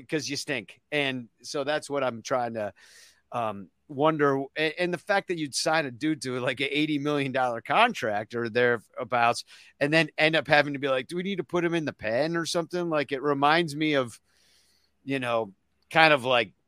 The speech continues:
and for totally different reasons, but, like, what do you do with Carlos Zambrano and, like, the, when he was falling apart and he became a head case and couldn't pitch anymore?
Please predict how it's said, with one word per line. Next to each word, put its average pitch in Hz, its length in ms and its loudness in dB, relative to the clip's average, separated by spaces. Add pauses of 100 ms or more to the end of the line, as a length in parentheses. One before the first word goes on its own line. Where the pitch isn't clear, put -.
(120)
and 151 180 -2
for 143 160 -2
totally 165 500 2
different 131 280 2
reasons, 151 380 0
but, 107 160 -4
like, 110 220 -6
what 117 240 2
do 135 60 2
you 135 60 2
do 143 120 4
with 135 100 4
Carlos 131 460 8
Zambrano 110 840 4
and, 95 180 -12
like, 101 240 -6 (200)
the, 113 100 -2
when 113 220 0
he 151 180 0
was 139 180 2
falling 104 400 -2
apart 95 440 -4
and 104 160 -10
he 156 200 0
became 113 380 -2
a 95 40 -4
head 101 200 -4
case 101 220 -6
and 92 100 -20
couldn't 107 220 -8
pitch 104 240 -8
anymore? 104 360 -6